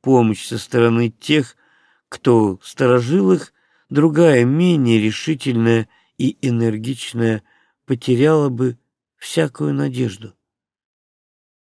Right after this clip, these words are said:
С нею этого, однако, не произошло. Помощь должна была прийти или извне, и тогда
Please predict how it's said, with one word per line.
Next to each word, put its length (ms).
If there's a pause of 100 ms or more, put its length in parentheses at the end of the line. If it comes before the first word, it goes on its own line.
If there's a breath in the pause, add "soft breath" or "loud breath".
(220)
С 180
нею 440
этого, 400
однако, 520 (600)
не 240
произошло. 840 (600 loud breath)
Помощь 520
должна 640
была 320
прийти 720 (220)
или 340
извне, 720 (420 loud breath)
и 140
тогда 480